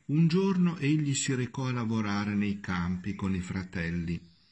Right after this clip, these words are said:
Un contadino, portando sulle braccia il corpo esanime del proprio figlio,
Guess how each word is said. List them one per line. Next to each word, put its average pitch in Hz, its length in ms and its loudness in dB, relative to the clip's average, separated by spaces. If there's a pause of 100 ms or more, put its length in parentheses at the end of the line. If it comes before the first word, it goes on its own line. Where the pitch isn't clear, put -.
(840)
Un 143 160 0
contadino, 110 1080 2
portando 104 600 -2
sulle 92 320 -2
braccia 98 440 -2
il 90 140 -4
corpo 104 420 -4
esanime 95 640 0
del 87 180 -2
proprio 101 500 -4
figlio, 117 640 -2